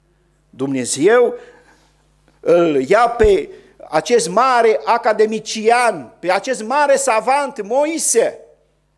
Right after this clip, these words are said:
și îl duce cioban la oi.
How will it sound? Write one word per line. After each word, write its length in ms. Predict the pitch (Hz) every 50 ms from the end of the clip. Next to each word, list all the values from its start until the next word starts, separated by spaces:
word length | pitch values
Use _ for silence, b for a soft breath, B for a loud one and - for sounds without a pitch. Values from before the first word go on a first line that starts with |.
| _ _ _ _ _ _ _ _ _ _ _ _ _ _ _ _ _
și 220 | _ - - - 135
îl 100 | 123 117
duce 540 | 123 185 220 - - 220 208 196 190 202 - - - _ _ _ _ _ _ _ _ _ _
cioban 680 | - - 120 113 113 110 151 165 170 165 160 151 139 _ _ _ _ _ _ _ _
la 160 | - 131 135
oi. 240 | 131 135 127 120